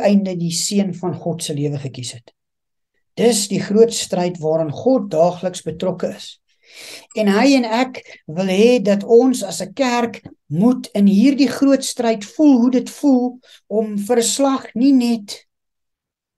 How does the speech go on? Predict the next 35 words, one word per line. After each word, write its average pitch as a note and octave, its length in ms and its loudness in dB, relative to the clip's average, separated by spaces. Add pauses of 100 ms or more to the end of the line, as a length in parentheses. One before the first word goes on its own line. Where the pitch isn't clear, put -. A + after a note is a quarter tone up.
(1700)
in G#3 120 -4
stryd A#3+ 500 -4
te A3 100 0
verloor G3+ 560 2
nie, F3+ 160 -2
maar E3+ 300 0
ook B3+ 420 -2 (400)
oorwinning F#3+ 640 -4
saam F3 280 -6
met D#3+ 140 -8
God - 260 -12
te D3 80 -6
behaal. A#2+ 380 -14 (800)
Een F#3+ 140 -6
van G#3 180 -4
my G3+ 120 4
gunsteling G3 560 -4
skrywers E3+ 580 -2
sê E3+ 160 -4
die E3 120 -8
volgende E3 560 -2 (340)
in D#3 100 -8
'n F3 180 -4
aanmoediging: D#3 640 -4 (240)
"Elke B3+ 360 0
belofte A3 460 2
in A3 80 2
die G#3+ 160 -2
woord G3+ 280 -2
van G3+ 200 -4
God G3+ 280 -4
is E3+ 120 -10
vir F3 160 -6
ons. - 500 -4 (520)
Bied C#4 440 0